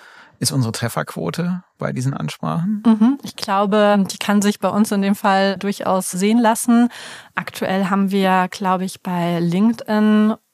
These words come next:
Speaker 2: rund vierzig Prozent an Rückmeldequoten. Also vierzig Prozent unserer gesendeten Nachrichten werden auch beantwortet. Der LinkedIn-Schnitt, den wir ja zwischendurch mal als Update bekommen, liegt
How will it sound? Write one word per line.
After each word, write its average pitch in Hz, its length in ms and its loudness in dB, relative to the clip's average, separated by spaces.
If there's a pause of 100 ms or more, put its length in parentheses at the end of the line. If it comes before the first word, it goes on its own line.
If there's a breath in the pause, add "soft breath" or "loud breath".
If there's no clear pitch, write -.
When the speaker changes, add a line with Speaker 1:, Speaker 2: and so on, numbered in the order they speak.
(260)
Speaker 2:
rund 196 240 0
vierzig - 1160 -10
Prozent 220 760 -2
an 202 180 -2
Rückmeldequoten. 254 1080 -2
Also 196 200 -6
vierzig 214 420 -12
Prozent 208 520 -6
unserer 185 440 -4
gesendeten 196 460 -4
Nachrichten 208 560 -4
werden 190 280 -2
auch - 140 -8
beantwortet. 254 1000 -2 (720 loud breath)
Der 196 180 4
LinkedIn-Schnitt, 208 1300 2
den 190 280 -2
wir 190 120 0
ja 180 320 2
zwischendurch 185 480 -6
mal 185 300 -2
als - 220 -8
Update - 360 -8
bekommen, 190 380 -4
liegt 180 240 -8